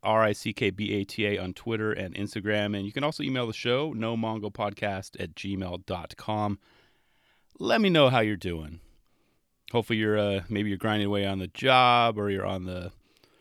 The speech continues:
who know, on the treadmill? Are you sweating it on the treadmill? Or are you just chilling out back with a beer by the pool, you know?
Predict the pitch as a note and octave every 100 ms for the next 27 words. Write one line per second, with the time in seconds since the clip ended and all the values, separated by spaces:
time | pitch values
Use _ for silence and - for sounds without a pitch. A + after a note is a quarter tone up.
0 | _ _ _ _ F3 D#3 E2+ E2+ - G#2
1 | D#3 G3+ A3 A2 - C3 C3 E3+ E3+ D#3+
2 | - C#3 F#3+ C4+ B3+ - _ _ - A3+
3 | - - E3 F#3+ D#3+ - _ - D3+ -
4 | - F#2+ F2 B2 G#2+ _ _ A2 A2+ A#2
5 | C3 G#2+ - F2 A#2